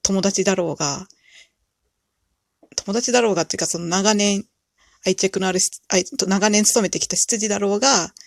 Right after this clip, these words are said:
まあ、最近雇った執事だろうが、金払ってるっていう点で、執-、執事として一緒みたいな。なんかそういう嫌な意味での平等主義みたいな。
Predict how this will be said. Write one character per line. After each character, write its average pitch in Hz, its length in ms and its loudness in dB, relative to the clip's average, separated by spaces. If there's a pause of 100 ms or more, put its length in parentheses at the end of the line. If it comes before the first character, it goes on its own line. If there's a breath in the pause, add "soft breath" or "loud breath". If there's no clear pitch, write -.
(420 loud breath)
ま 226 60 -2
あ、 - 20 4
最 180 220 2
近 - 180 -2
雇 180 200 -2
っ 175 40 -2
た - 120 -8
執 - 180 -2
事 170 60 -8
だ 180 100 -2
ろ 160 160 -6
う - 20 -8
が、 180 320 0
金 165 180 -4
払 160 160 -6
っ - 80 -8
て - 160 -6
る - 80 -4
っ - 20 -8
て - 240 -10
い 170 80 -2
う 175 60 -4
点 190 180 0
で、 214 100 4
執-、 - 240 0 (120)
執 190 280 4
事 - 80 -8
と 151 120 -2
し - 40 2
て - 120 -2
一 - 380 4
緒 202 40 2
み 175 120 -4
た - 140 -6
い - 60 -8
な。 - 160 -10 (640)
な 202 80 -2
ん - 20 -2
か 202 80 -2
そ 220 180 2
う 220 40 2
い 220 380 2
う 247 80 -10 (1120 loud breath)
嫌 277 180 4
な 233 100 6
意 190 80 6
味 180 120 2
で 175 100 2
の 175 80 -2
平 185 160 4
等 190 120 4
主 - 100 2
義 196 120 -2
み 120 120 -6
た 131 120 -4
い 131 60 -8
な。 127 140 -10